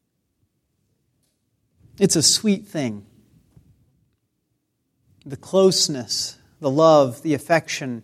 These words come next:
that he has. And so what he de-, he then does is he then turns around and he, he begins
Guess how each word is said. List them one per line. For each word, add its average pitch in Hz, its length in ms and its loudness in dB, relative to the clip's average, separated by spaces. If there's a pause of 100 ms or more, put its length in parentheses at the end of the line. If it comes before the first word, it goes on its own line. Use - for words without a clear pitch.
(800)
that 143 160 -4
he 143 140 -4
has. 120 680 0 (2500)
And 196 160 4
so 214 140 2
what 202 140 2
he 175 140 -4
de-, 180 320 0
he 160 140 -6
then 165 300 -2
does 170 260 2
is 139 140 -8
he 147 100 -8
then 151 220 -2
turns 156 340 -6
around 135 560 2 (400)
and 127 140 -4
he, 165 240 2
he 151 500 0 (540)
begins 175 640 2